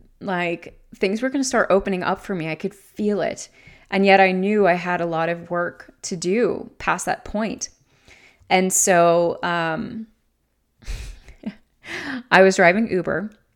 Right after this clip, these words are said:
and, you know, doing some readings, and I was, like, showing up for my podcast and trying to get on some other podcasts so that I could spread the word. And I always had really struggled with marketing for myself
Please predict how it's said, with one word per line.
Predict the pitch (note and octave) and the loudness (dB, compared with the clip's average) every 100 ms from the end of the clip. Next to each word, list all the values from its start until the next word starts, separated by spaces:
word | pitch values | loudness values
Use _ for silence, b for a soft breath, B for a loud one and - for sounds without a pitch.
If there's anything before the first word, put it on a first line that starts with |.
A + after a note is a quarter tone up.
| _ _ - - | _ _ -18 -10
and, | F3 F3 E3+ E3+ E3+ E3+ E3+ - - | -6 -4 -4 -4 -6 -8 -12 -16 -16
you | - F#3 | -8 -4
know, | D#3+ F3 | -4 -2
doing | F3 F#3+ | -2 -2
some | - G#3 | -2 0
readings, | F#3 F3 F3 F3 F#3+ | 0 0 0 0 -2
and | F3+ | -2
I | |
was, | E3+ E3+ - F#3 | -4 -4 -4 -2
like, | E3 | -2
showing | - F3+ F3 F3+ | -2 -2 -2 -2
up | - | -4
for | A3 | -2
my | A3 | -2
podcast | A3 F#3 F#3 - F3+ F3 F3+ F#3 - F3 | -2 -2 -2 -4 -2 2 4 2 -2 -8
and | |
trying | E3 E3+ F3+ | -4 -2 -2
to | G3 | -2
get | G3+ | -2
on | G3 | -2
some | - G#3+ | -4 0
other | F#3+ F#3+ | 0 0
podcasts | - F3+ F3 - F3 F3 | -2 -6 -4 -2 0 0
so | - | -4
that | E3+ | -6
I | |
could | E3+ - | -6 -8
spread | - F3+ F3 | -4 -4 -2
the | G3+ | -2
word. | F#3 F3+ F3+ | 0 2 2
And | F3 E3+ B B B B B B B - | -2 -8 B B B B B B B 4
I | F#3+ | 6
always | - G#3+ B3 A#3+ | 8 8 8 4
had | F#3+ | 2
really | G3 F#3+ | 4 4
struggled | - F#3 E3+ E3+ E3 | 4 2 4 4 2
with | E3+ E3+ | 0 -2
marketing | F3 D#3+ D#3+ E3+ D#3+ | 0 0 -2 -4 -6
for | E3 D#3+ | -8 -8
myself | D#3 D3+ - C#3 C#3+ G#3 - - _ | -6 -6 -4 -4 -4 -6 -12 -20 _